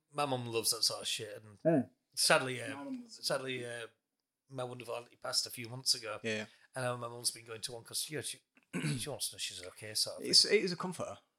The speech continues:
Speaker 1: Yeah, yeah.
Speaker 2: That's why I went in the first place.
Speaker 1: Yeah. You know, it's like, uh, but, like, one of these ones I was reading about, and it's this woman who, you know,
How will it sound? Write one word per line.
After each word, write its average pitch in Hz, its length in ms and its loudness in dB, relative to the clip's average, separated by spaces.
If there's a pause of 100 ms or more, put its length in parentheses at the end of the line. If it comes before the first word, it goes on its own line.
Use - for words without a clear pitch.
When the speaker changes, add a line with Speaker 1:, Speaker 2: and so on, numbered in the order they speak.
(100)
Speaker 1:
Yeah, 165 160 6
yeah. 139 200 4
Speaker 2:
That's 202 220 8
why 190 200 10
I - 20 8
went 110 220 2
in 101 60 -18
the 107 40 -20
first - 260 -2
place. - 280 -4
Speaker 1:
Yeah. 165 240 0 (320)
You 175 120 -6
know, 175 160 2
it's 160 140 4
like, 156 180 4
uh, 139 140 2
but, 143 200 -6
like, 156 160 -2
one 165 100 -4
of 156 40 -4
these 151 140 -8
ones 135 180 -8
I 127 80 0
was 160 180 -2 (100)
reading 147 140 -10
about, 139 220 0
and 127 80 -10
it's - 140 2
this - 160 0
woman 127 220 -12
who, 104 120 -14 (380)
you 170 120 -2
know, 139 140 -6